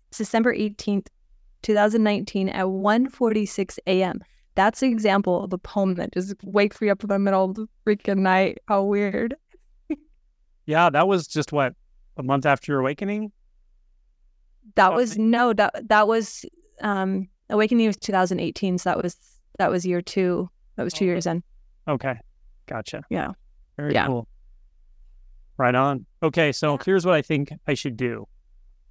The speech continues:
Speaker 2: I think, uh, if you're okay with it, we don't have to, but I can, um,
Speaker 1: Sure.
Speaker 2: put a form on here and just have, like, the first ten people who fill out the form, um, I will send them, uh, a free one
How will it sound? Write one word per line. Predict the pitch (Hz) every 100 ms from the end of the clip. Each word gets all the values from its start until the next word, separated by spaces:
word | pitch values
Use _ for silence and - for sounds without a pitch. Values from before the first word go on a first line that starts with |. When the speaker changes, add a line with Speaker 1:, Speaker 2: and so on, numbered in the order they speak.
| _
Speaker 2:
I | -
think, | - 214 214
uh, | -
if | 165 156 147 156 147
you're | 165
okay | 147 151
with | 135 117
it, | 131
we |
don't | 120 117
have | 123 -
to, | 117 104
but | 147 135
I |
can, | 135 147 139 131
um, | 123 120 120 117
Speaker 1:
Sure. | 117 -
Speaker 2:
put | 180
a |
form | 170 - 151 151 165
on | 170
here | 160 175 180 185 _ _ _ _ -
and | 139 135 135 135 131 123 -
just | 143
have, | 170 156
like, | 143
the | 139
first | - 147 -
ten | 156
people | 139 143 139
who | 127
fill | 147
out | 139 135
the | 123
form, | 139 131 156 180 _ _ _ _
um, | 135 135 127
I | 131 143
will | 135
send | - 165 147
them, | 147 143 147
uh, | - 131 131 127 -
a | 120 - _
free | - 147
one | 175 202